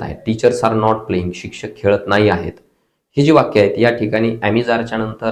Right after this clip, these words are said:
आयएनजी फॉर्म वापरलेला आहे, याचा अर्थ ते प्रेझेंट कंटिन्युअस टेन्समध्ये आहेत.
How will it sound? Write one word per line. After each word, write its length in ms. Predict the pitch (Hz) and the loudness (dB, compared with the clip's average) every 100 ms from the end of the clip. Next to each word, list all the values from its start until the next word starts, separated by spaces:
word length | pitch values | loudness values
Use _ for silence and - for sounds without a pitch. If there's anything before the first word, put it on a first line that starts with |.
| - - | -4 -2
आयएनजी 320 | 101 104 104 | 0 0 -4
फॉर्म 240 | 90 92 | -4 -4
वापरलेला 420 | 92 - 92 95 117 | -4 -8 -10 -8 -8
आहे, 80 | - _ _ _ _ | -12 _ _ _ _
याचा 280 | 113 113 127 | 0 2 0
अर्थ 220 | 98 120 123 | 0 -2 -6
ते 40 | |
प्रेझेंट 420 | - 107 107 104 | -2 0 0 -2
कंटिन्युअस 460 | - 92 90 90 - | -2 -4 -4 -6 -4
टेन्समध्ये 420 | 90 87 90 90 | -6 -6 -8 -4
आहेत. 160 | 110 | -4